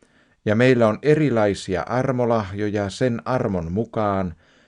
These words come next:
mikä meille on annettu. Jos jollakin on profetoimisen lahja, käyttäköön sitä sen mukaan, kuin hänellä uskoa on.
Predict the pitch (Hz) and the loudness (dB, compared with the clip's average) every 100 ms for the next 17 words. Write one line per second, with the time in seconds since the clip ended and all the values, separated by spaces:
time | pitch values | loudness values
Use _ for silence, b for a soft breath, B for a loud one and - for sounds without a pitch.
0 | b 113 117 117 107 120 113 104 101 - | b -4 0 0 2 2 2 2 0 -4
1 | 120 95 76 - - - _ b b b | -4 -4 -6 -12 -18 -18 _ b b b
2 | b - 101 - 120 120 117 113 98 92 | b -4 -2 2 2 4 2 0 -2 -2
3 | 82 92 110 107 110 117 110 107 - 107 | -4 -2 0 2 2 2 0 0 -4 -4
4 | 101 107 95 101 95 - b b b b | -2 -2 -2 -2 -4 -8 b b b b
5 | - 139 139 135 - 131 117 - 131 156 | 0 2 2 -2 -2 -2 -2 -2 0 0
6 | 147 135 135 123 113 110 - 123 107 117 | 0 -2 -2 0 0 -2 -2 -2 0 -2
7 | 120 110 - 147 - - 120 120 - 113 | -2 -2 -2 -4 -8 -6 -4 -4 -2 -4
8 | 71 95 | -4 -12